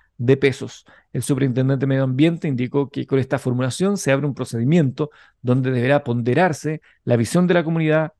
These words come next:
la de la municipalidad, que es parte interesada en el caso, y las defensas de, que presenta la empresa, para luego de ello tomar la decisión y determinar sanciones que correspondan. Continuamos.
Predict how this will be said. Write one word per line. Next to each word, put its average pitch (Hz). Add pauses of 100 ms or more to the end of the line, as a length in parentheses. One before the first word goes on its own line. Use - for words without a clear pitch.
la 127
de 190
la 185
municipalidad, 151
que 139
es 131
parte 131
interesada 127
en 131
el 131
caso, 151
y 123
las 117
defensas 190 (460)
de, 123
que 151
presenta 160
la 165
empresa, 165
para 131
luego 156
de 143
ello 160
tomar 135
la 143
decisión 143
y 143
determinar 131
sanciones 139
que 135 (340)
correspondan. - (1700)
Continuamos. 110